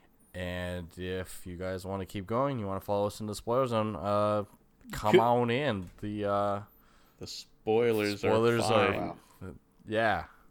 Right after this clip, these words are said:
Speaker 1: <laughs> All right. Uh,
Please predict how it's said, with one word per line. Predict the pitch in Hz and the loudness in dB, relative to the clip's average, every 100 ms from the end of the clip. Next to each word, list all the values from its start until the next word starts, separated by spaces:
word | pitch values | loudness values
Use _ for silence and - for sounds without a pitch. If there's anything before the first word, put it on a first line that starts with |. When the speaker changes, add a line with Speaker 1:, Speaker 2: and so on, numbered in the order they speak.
| - - | -14 -10
Speaker 1:
<laughs> | - - - - - - - 508 - - - - - - - - - - - - - - - | -10 -6 -6 -6 -6 0 0 0 -4 -4 -6 -18 -20 -20 -20 -20 -20 -20 -20 -20 -2 0 0
All | 185 90 - - | -2 -4 -12 0
right. | 120 123 123 - | 4 4 2 2
Uh, | 131 143 147 151 143 147 143 147 147 147 147 147 | 6 8 8 6 4 4 4 4 4 4 4 2